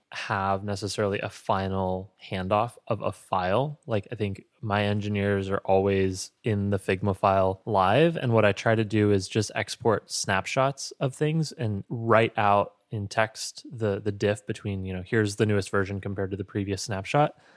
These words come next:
So snapshots are literally just either a screenshot or I just export frames. But otherwise, they have, you know, unlimited access to files. So the way I've organized files, and again, this is a new experiment, we'll see how it works,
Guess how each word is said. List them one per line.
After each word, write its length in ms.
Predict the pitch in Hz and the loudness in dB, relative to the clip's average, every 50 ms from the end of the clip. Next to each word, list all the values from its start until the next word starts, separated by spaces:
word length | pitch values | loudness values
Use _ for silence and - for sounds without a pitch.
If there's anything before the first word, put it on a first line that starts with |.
| _ _ _ _ _ | _ _ _ _ _
So 180 | - - 135 | 2 4 4
snapshots 580 | 120 - 147 135 139 165 - - 143 127 - - | 4 4 4 2 2 2 4 4 4 4 4 4
are 100 | 120 113 | 4 4
literally 360 | 107 104 107 104 101 101 95 | 6 6 4 4 4 4 2
just 320 | - - 95 - - - _ | 2 -2 -6 -6 -8 -10 _
either 200 | 120 104 107 101 | -2 0 0 0
a 40 | 95 | 0
screenshot 600 | - - - 160 156 156 143 - 151 143 139 131 | -2 -2 0 2 2 2 2 2 4 4 4 6
or 80 | 123 107 | 6 4
I 60 | 101 | 4
just 200 | 98 104 95 - | 4 0 -4 -2
export 440 | - 107 - - - - 104 - - | -4 -6 -6 -6 -6 -4 -4 -4 -4
frames. 460 | - - 98 98 110 131 143 - - _ _ _ _ _ _ _ _ _ _ | -4 -4 -4 -2 -2 -4 -6 -10 -14 _ _ _ _ _ _ _ _ _ _
But 100 | - 117 | 4 6
otherwise, 460 | - 131 135 151 147 143 143 131 117 | 6 8 8 8 8 8 8 6 4
they 120 | - 135 117 | 4 2 4
have, 280 | 117 120 117 107 113 - _ _ _ _ _ _ _ | 4 2 2 0 -2 -10 _ _ _ _ _ _ _
you 100 | 117 107 | -8 -8
know, 100 | - - _ _ _ _ | -8 -10 _ _ _ _
unlimited 420 | 131 117 113 110 107 104 104 101 | 0 2 2 2 2 2 4 4
access 520 | 98 92 92 - - - 101 95 - - - | 4 4 2 0 -4 -6 -6 -6 -6 -8 -10
to 120 | - - 104 | -14 -16 -6
files. 480 | - 104 98 98 101 110 120 - - - | -4 -2 -2 -2 -4 -8 -12 -14 -16 -14
So 160 | - - 135 | 0 2 2
the 80 | 123 127 | 4 6
way 180 | 131 135 139 135 | 6 8 8 6
I've 200 | 127 117 110 - _ _ | 6 4 0 -6 _ _
organized 640 | 143 143 175 185 202 175 120 104 98 92 - - - | 4 6 6 6 6 4 4 4 2 2 0 -6 -2
files, 600 | - 101 95 95 98 101 120 139 143 - - - _ _ _ _ _ _ _ - | 0 2 4 4 4 4 4 2 0 -4 -12 -18 _ _ _ _ _ _ _ -4
and 200 | 117 107 101 - - | -2 -2 -2 -4 -4
again, 280 | 117 104 110 107 104 | -2 0 2 2 2
this 160 | 107 104 - - | 2 0 0 -2
is 120 | 110 107 | -2 0
a 60 | 113 | 2
new 200 | 113 123 143 156 | 4 4 6 6
experiment, 520 | 160 156 - - - 123 120 120 143 156 139 | 6 4 2 0 2 2 4 4 2 -2 -4
we'll 80 | 127 | -4
see 140 | 113 - 123 | -4 -4 -4
how 120 | 110 110 110 | -2 -2 -4
it 60 | - | -2
works, 360 | 107 104 123 143 - - - | -2 -2 -2 -2 -4 -12 -20